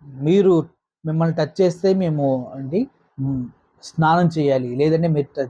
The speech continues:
టచ్ చేస్తే మా గుళ్ళల్లోకి మీరు వస్తే అపవిత్రం అయిపోతుంది. ఇటువంటి ఆలోచన ధోరణి మనుషులకి ఎలా వచ్చింది? ఈ అణచివేత తత్వం ఎక్కడి నుంచి వచ్చింది? అసలు బేసిక్ ఎక్కడి నుంచి వచ్చింది అనేది,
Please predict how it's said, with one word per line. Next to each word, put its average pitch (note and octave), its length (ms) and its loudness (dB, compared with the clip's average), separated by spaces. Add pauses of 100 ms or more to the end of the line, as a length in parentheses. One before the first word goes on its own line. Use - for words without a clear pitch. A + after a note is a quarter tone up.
(120)
టచ్ B2+ 200 -4
చేస్తే F#3 400 0 (360)
మా D3+ 80 4
గుళ్ళల్లోకి E3+ 600 2
మీరు C#3+ 180 -6
వస్తే E3+ 260 -4
అపవిత్రం E3+ 560 0
అయిపోతుంది. C3 600 -4 (460)
ఇటువంటి G3 680 2 (1040)
ఆలోచన A3 480 2
ధోరణి F3 460 0
మనుషులకి D#3+ 500 -4
ఎలా D3+ 240 2
వచ్చింది? D3+ 560 -4 (400)
ఈ E3 80 4
అణచివేత G#3+ 460 4
తత్వం F3+ 500 -2
ఎక్కడి E3 260 -2
నుంచి D#3+ 220 0
వచ్చింది? C3+ 300 -8
అసలు C#3+ 320 -4
బేసిక్ D#3+ 580 0
ఎక్కడి C3 220 -6
నుంచి C3 320 -10
వచ్చింది A#2+ 260 -14
అనేది, A#2+ 400 -2